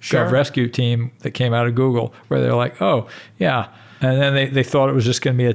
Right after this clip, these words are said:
Speaker 2: a temporary thing. And then it was sort of like,
Speaker 1: Sure.
Speaker 2: "Whoa, you know, we are really impacting people's lives."
Speaker 1: Sure.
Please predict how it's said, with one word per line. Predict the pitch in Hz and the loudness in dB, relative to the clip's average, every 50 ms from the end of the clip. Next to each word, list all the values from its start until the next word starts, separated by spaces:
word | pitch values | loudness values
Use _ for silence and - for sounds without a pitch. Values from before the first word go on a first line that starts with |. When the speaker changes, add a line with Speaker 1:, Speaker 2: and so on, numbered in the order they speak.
| - - | 0 -2
Speaker 2:
a | 123 110 | -4 -2
temporary | - 131 131 117 131 131 120 120 120 117 | 0 0 -2 0 0 2 2 2 2 2
thing. | - 131 127 127 131 127 | 0 0 0 0 0 0
And | 123 120 120 | 0 0 0
then | 120 120 | 0 -2
it | 123 120 | -2 -2
was | 123 117 | -4 -4
sort | - 135 127 120 | -2 -2 -2 -2
of | 104 117 | -2 -2
like, | 117 120 117 - - - | -2 -2 -2 -4 -6 -4
Speaker 1:
Sure. | 127 147 185 190 151 117 101 | 0 0 2 2 2 0 -2
Speaker 2:
"Whoa, | 101 - - - - _ - | -4 -10 -18 -20 -20 _ -4
you | 135 123 127 | -2 0 0
know, | 127 123 123 - - - - - | 0 -2 -2 -6 -10 -10 -2 0
we | 165 185 | 2 2
are | 165 135 | 2 2
really | 123 120 131 147 147 143 139 131 | 0 0 2 2 2 2 2 2
impacting | 135 127 123 - 123 120 113 107 135 123 117 - | 0 0 0 0 0 0 0 -2 -2 -2 0 0
people's | 131 127 120 139 131 - - | 0 0 0 -2 -4 -2 -2
lives." | 143 156 - 185 156 123 117 110 113 - | -2 0 0 0 0 0 0 -2 -2 -4
Speaker 1:
Sure. | - 135 139 156 | -4 -4 -4 -6